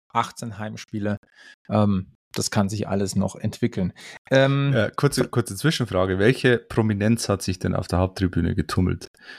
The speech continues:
Speaker 2: Ich hab von einem
Speaker 1: Neben
Speaker 2: Ex-Löwen
Speaker 1: Stefan
Speaker 2: gehört.
Speaker 1: Schneider?
Speaker 2: Neben Stefan
Speaker 1: Ste-
Speaker 2: Schneider, ja.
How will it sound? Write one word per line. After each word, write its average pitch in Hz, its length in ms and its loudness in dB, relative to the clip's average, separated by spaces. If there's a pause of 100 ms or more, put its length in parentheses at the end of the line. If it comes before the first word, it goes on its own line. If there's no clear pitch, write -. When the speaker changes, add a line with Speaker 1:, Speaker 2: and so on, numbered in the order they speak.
(600)
Speaker 2:
Ich - 120 -4
hab 98 160 0
von 104 140 2
einem 104 180 2
Speaker 1:
Neben 139 120 4
Speaker 2:
Ex-Löwen 165 320 4
Speaker 1:
Stefan 165 160 2
Speaker 2:
gehört. 107 240 6
Speaker 1:
Schneider? 156 340 0 (680)
Speaker 2:
Neben 147 280 4
Stefan 123 280 2
Speaker 1:
Ste- 117 80 2
Speaker 2:
Schneider, 95 340 0
ja. 95 200 -4